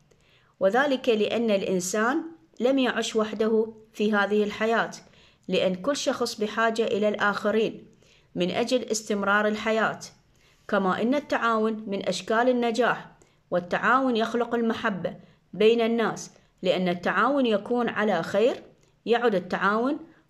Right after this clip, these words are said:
هو من الآليات المتميزة التي يتم التشارك فيها بين العديد من الأفراد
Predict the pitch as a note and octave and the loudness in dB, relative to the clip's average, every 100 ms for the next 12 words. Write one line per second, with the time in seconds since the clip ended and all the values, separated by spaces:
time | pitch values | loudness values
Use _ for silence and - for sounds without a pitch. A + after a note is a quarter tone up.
0 | - A#3+ G#3+ A3+ A#3 G#3+ G#3+ F#3+ F#3 G3 | 0 2 4 2 2 0 0 0 2 2
1 | A3 B3+ C4 A#3+ B3 A#3 A#3+ A3 E3+ E3 | 0 0 -2 -2 0 0 2 0 0 -4
2 | E3 - _ _ _ - F#3+ F#3 F#3 F#3 | -6 -14 _ _ _ -6 -2 0 0 0
3 | F3 F3+ B3 C4 B3+ G#3+ G#3+ G#3+ A3 A3 | 0 2 2 0 0 -2 0 0 0 -2
4 | - A3 G3+ D#3+ - - _ _ E3 F#3+ | -2 -2 -2 -6 -12 -20 _ _ -2 0
5 | F#3+ F3+ F3 F3 G#3+ C4 A3+ G#3+ A3+ A3 | 2 0 0 -2 0 0 0 0 0 -2
6 | G#3+ A#3 G#3 D#3 - | -4 -2 -2 -2 -8